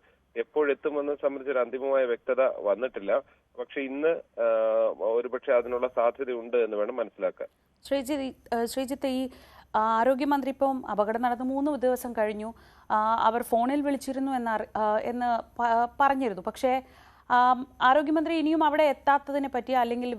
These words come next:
Speaker 2: ആ വീട്ടുകാരോട് വന്ന് സംസാരിക്കാത്തതിനെ പറ്റിയൊക്കെ വലിയ വിമർശനങ്ങൾ ഉയരുന്നുണ്ട്. ഈ പ്രതിഷേധം കാരണമാണോ ഈ, ആ, സന്ദർശനം വൈകിപ്പിക്കുന്നത്?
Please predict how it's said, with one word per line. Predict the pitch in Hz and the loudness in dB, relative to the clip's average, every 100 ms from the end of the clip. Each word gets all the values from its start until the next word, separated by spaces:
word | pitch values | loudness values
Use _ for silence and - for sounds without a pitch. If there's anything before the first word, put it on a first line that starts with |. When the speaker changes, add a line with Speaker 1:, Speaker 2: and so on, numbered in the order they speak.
| - | 0
Speaker 2:
ആ | 220 | 0
വീട്ടുകാരോട് | 220 226 254 247 240 247 247 247 | 0 -4 2 4 4 2 0 -4
വന്ന് | 226 226 | -4 -4
സംസാരിക്കാത്തതിനെ | 240 240 240 277 269 294 294 294 | -4 -6 0 0 0 -2 -2 -4
പറ്റിയൊക്കെ | 294 294 302 311 | -4 -2 -2 0
വലിയ | 285 294 | 0 0
വിമർശനങ്ങൾ | 285 277 277 269 285 285 | 0 0 -2 -2 -2 0
ഉയരുന്നുണ്ട്. | 262 247 247 220 202 | 2 0 -2 -2 -2
ഈ | 262 285 - - - - | 0 -2 -6 -20 -10 4
പ്രതിഷേധം | 269 294 311 370 359 339 | 4 4 2 4 4 6
കാരണമാണോ | 311 302 294 277 262 254 | 6 6 4 4 4 2
ഈ, | 226 233 233 226 | 0 -4 -6 -2
ആ, | 196 202 | 0 0
സന്ദർശനം | 196 214 233 226 240 | 0 -2 -2 -2 -2
വൈകിപ്പിക്കുന്നത്? | 214 208 214 214 - 185 160 | 0 0 -4 -8 -8 -6 -6